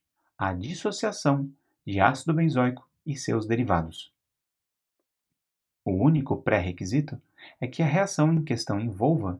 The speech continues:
de alguma forma, substratos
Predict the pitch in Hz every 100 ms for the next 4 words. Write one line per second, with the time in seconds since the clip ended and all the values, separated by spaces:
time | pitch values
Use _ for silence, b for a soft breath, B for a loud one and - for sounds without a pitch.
0 | - 98 101 95 101 139 139 139 147 104
1 | - _ _ _ - 123 147 - 143 135
2 | 156 151